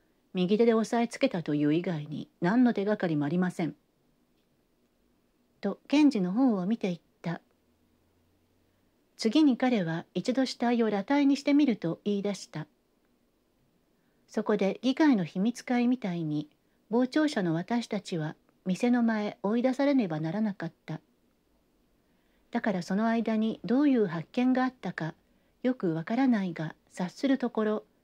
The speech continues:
彼らは死人の体にたくさんの生傷のあることに注意したに違いない。カフェのウェイトレスの噂していたあれだ。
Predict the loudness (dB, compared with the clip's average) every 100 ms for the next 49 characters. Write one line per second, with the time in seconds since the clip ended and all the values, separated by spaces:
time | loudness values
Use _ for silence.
0 | _ _ _ _ -2 2 2 2 -2 -4
1 | 0 2 4 2 0 -2 0 -2 -2 -6
2 | _ _ -8 -8 -4 0 4 4 2 0
3 | 0 0 -2 0 -2 -2 -4 -6 -2 -2
4 | -4 -6 0 2 2 -2 -2 -2 -2 -6
5 | -2 -2 -2 -2 -4 -6 _ _ _ _
6 | _ _ _ _ _ _ _ _ -4 0
7 | 2 2 2 2 2 2 -2 -2 -2 -4
8 | -4 -6 -2 -2 -2 -6 -6 -6 -4 -4
9 | -4 -4 -4